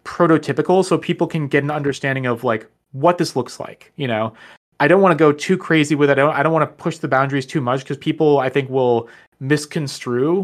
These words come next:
what it's supposed to be if they just, if this is, like, the only example they see of it and don't realize it's a sort of, like, a,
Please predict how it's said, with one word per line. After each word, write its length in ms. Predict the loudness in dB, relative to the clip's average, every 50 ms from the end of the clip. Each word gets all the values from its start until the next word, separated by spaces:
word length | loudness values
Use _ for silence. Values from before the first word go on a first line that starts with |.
| -6 -10
what 280 | -10 -4 -2 0 0 0
it's 140 | 0 -4 -6
supposed 300 | -4 -2 -2 -2 -2 -4
to 60 | -8
be 340 | -6 -6 -6 -6 -4 -4 -4
if 200 | -4 -4 -4 -2
they 100 | -2 -2
just, 400 | -2 -2 -4 -6 -10 -14 -10 -4
if 200 | -2 -2 -2 -2
this 140 | -2 -4 -4
is, 120 | -4 -4 -4
like, 160 | -4 -4 -4
the 120 | -6 -8 -6
only 360 | -4 -4 -4 -2 0 0 0
example 380 | 0 0 -2 -2 -2 -2 -2
they 100 | -4 -4
see 220 | -4 -6 -6 -4 -2
of 80 | 0 0
it 140 | 0 0 -2
and 100 | -2 -2
don't 200 | 0 0 0 0
realize 340 | -2 -2 0 0 0 0 -2
it's 140 | -4 -8 -8
a 80 | -8 -6
sort 260 | -4 -2 0 0 0
of, 140 | 0 0 0
like, 160 | -2 -2 -2
a, 240 | -2 -2 -2 -4